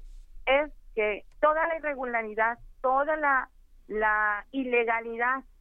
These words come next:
y todo este desorden electoral y falta de respeto a los regiomontanos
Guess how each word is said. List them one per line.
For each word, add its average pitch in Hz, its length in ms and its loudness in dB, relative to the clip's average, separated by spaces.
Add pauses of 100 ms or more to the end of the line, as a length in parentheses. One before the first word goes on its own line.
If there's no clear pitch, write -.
(300)
y 233 180 -20
todo 311 240 4
este 339 500 -2
desorden 254 880 0 (320)
electoral 208 680 0
y 220 80 -8
falta 247 300 -2
de 302 120 -2
respeto 226 600 0
a 240 60 0
los 208 140 2
regiomontanos 240 680 0